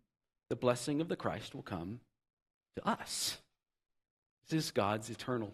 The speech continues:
plan. So let's get into it. Verse one. After these things, stop right there. What things? "After these things, the word of the Lord came to Abram in a vision." What things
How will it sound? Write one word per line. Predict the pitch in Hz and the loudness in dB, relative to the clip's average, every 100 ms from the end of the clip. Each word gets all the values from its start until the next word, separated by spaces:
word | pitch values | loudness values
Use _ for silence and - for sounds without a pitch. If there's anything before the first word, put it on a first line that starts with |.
| - | 0
plan. | 135 110 90 - _ _ _ _ _ _ _ | 2 2 -2 -12 _ _ _ _ _ _ _
So | 101 | -2
let's | 113 123 | 0 0
get | - 127 | 2 4
into | 131 - 87 | 4 2 -4
it. | 78 - | -6 -2
Verse | 107 127 - | 0 0 -2
one. | 143 143 120 82 - _ _ _ _ _ _ _ | 4 6 6 4 -6 _ _ _ _ _ _ _
After | - 165 165 160 | 6 6 8 4
these | 147 143 147 - | 6 4 4 2
things, | - 175 151 95 - - _ _ _ _ _ | 2 6 8 6 -2 -12 _ _ _ _ _
stop | - - - | -10 -6 -4
right | 151 | 0
there. | 160 - - _ - | 0 -2 -6 _ 0
What | 104 - | 0 2
things? | 165 104 - - - _ _ - | 0 0 -4 -10 -12 _ _ -8
"After | 95 | -2
these | 131 139 - | 0 2 6
things, | 147 143 160 160 | 8 10 8 6
the | |
word | 143 151 | 10 10
of | 147 | 10
the | |
Lord | 151 151 | 6 8
came | 156 151 | 8 8
to | 147 | 10
Abram | 156 160 | 10 8
in | |
a | 151 | 8
vision." | 165 180 - - | 6 4 0 8
What | 180 175 | 8 10
things | 214 208 190 208 - | 10 10 10 4 0